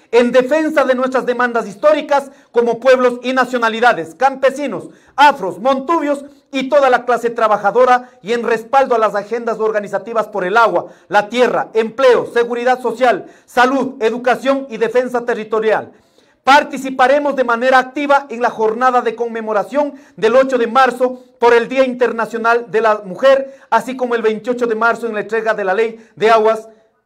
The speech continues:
de, y Recursos Hídricos en la Asamblea Nacional. Cinco, exigimos al presidente de la República del Ecuador,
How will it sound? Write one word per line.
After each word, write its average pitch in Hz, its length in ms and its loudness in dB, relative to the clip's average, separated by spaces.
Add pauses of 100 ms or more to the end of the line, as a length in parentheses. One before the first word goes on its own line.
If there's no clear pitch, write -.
(120)
de, 214 220 -2
y 220 80 -6
Recursos 226 520 -2 (140)
Hídricos 247 560 -2
en 214 100 -6
la 208 80 0
Asamblea 196 440 -2
Nacional. 175 560 -6 (420)
Cinco, 277 640 -6 (320)
exigimos 247 600 -2
al 294 180 2
presidente 285 640 -2
de 277 100 2
la 262 120 4
República 254 600 0
del 240 140 2
Ecuador, 233 680 0